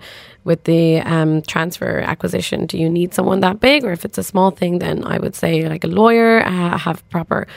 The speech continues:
contractual agreements in place, and escrow account services.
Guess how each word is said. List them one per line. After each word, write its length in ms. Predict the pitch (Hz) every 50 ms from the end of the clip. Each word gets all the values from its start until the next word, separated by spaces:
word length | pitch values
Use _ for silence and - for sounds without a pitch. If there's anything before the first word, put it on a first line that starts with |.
| - - - - -
contractual 640 | - - 185 180 175 190 170 170 - - 180 180
agreements 460 | 175 175 170 170 170 170 170 170 - 175
in 100 | 170 175
place, 140 | - 175 170 180 180 - -
and 120 | 165 165 -
escrow 360 | 175 170 - - - 165 160
account 280 | 165 - - - -
services. 560 | - - - - 190 180 - - - 196 -